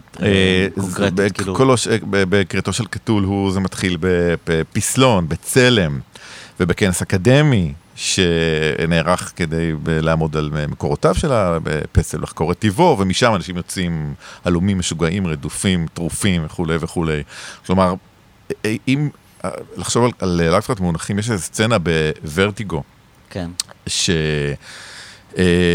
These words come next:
Speaker 2: היא רוצה לעזור לג'יימס סטיוארט להיגמל מפחד הגבהים שלו. אז היא אומרת לו,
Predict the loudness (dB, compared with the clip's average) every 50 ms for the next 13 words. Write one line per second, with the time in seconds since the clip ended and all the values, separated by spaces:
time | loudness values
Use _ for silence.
0 | 4 2 2 0 0 -2 -2 -2 -2 -2 -2 -2 2 4 4 6 6 6 4 4
1 | 2 0 0 0 0 -2 -2 -2 0 0 0 0 0 0 -2 -2 0 -2 0 2
2 | 2 4 4 2 2 0 -2 0 0 0 0 0 0 2 2 2 2 2 0 0
3 | -2 -4 -4 -6 -6 -4 -2 -2 -2 0 2 4 4 4 4 2